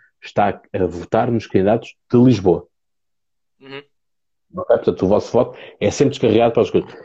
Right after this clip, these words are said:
Speaker 1: Imaginem que vocês têm um amigo vosso, eh, que é candidato político.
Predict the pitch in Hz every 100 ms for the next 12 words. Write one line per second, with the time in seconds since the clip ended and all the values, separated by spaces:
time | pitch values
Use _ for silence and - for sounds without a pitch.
0 | - 101 110 127 123 110 127 117 113 117
1 | 107 120 127 - - _ _ _ - 107
2 | 104 101 131 110 107 104 - - _ _
3 | - 104 90 - _